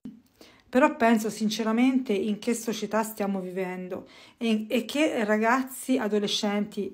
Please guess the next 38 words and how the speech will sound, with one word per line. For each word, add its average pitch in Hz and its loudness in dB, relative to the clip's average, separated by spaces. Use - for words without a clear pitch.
perché 180 -12
sicuramente 196 -6
saranno 190 -8
adolescenti, 185 -6
non 185 -8
lo 175 -10
so, 185 -8
o 208 -6
gente 196 0
molto 208 0
frustrata, 214 -2
eh, 214 -6
cioè, - -8
abbiamo 220 2
nelle 196 -4
nostre 190 -6
città. - -14
Penso 262 4
anche 254 6
che 214 -2
queste 226 2
famiglie 208 2
hanno 208 2
palesemente 208 0
fallito, 180 -6
perché 196 -4
un 208 4
genitore 208 0
che 180 -2
tira 185 -4
su 196 -6
un 190 -2
figlio 190 -2
del 214 2
genere 180 -4
ha 214 -6
solo 190 -6
fallito, 175 -8